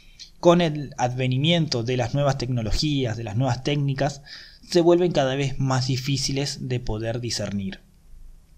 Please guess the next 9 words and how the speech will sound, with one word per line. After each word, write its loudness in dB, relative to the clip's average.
Por 8
lo 10
tanto, 4
¿cuáles 6
son? 4
Y 0
esto 2
ya 2
es -2